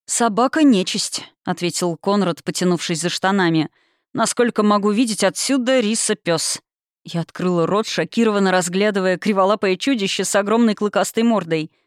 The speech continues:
Пока увлеклась нечистью, Юлия снова завопила что-то про ути-путеньку и бросилась вперед с криком "Мой малыш!".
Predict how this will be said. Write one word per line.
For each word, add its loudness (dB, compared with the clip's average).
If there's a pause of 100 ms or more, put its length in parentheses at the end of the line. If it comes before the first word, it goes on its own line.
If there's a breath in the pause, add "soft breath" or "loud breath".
(200)
Пока -2
увлеклась -2
нечистью, -4 (440 loud breath)
Юлия 4
снова 2
завопила 0
что-то -4
про 2
ути-путеньку -2
и 2
бросилась 0
вперед 0
с -6
криком 0 (340)
"Мой 6
малыш!". 4